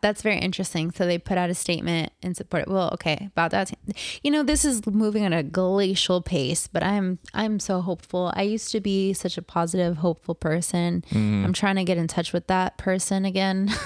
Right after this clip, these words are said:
Speaker 1: <laughs>
Speaker 2: Yeah.
Speaker 1: And so <laughs> I'm, um, I'm very hopeful that eventually, you know, we're in a better world and Bachelor is, you know,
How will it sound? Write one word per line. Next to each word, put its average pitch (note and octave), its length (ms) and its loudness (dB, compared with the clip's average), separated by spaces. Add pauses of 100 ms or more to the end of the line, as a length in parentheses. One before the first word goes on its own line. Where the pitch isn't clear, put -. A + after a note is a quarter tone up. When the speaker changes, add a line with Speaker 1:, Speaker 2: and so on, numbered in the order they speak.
(260)
Speaker 1:
<laughs> B3+ 120 -2 (300)
Speaker 2:
Yeah. G#2+ 460 -4 (320)
Speaker 1:
And A3+ 320 4
so C4+ 640 4 (200)
<laughs> - 200 -4
I'm, G3+ 260 4
um, F#3 640 2 (380)
I'm F#3+ 240 2
very F#3+ 240 4
hopeful F3 520 2
that E3+ 260 2 (380)
eventually, E3 960 0 (200)
you F3 140 0
know, D#3+ 360 0
we're F3 180 0
in E3 120 0
a D#3+ 40 -2
better E3+ 240 0
world D#3+ 400 0
and D3+ 380 -2 (180)
Bachelor D#3 760 -2 (280)
is, E3 400 -4 (520)
you F3 100 -6
know, E3+ 240 -6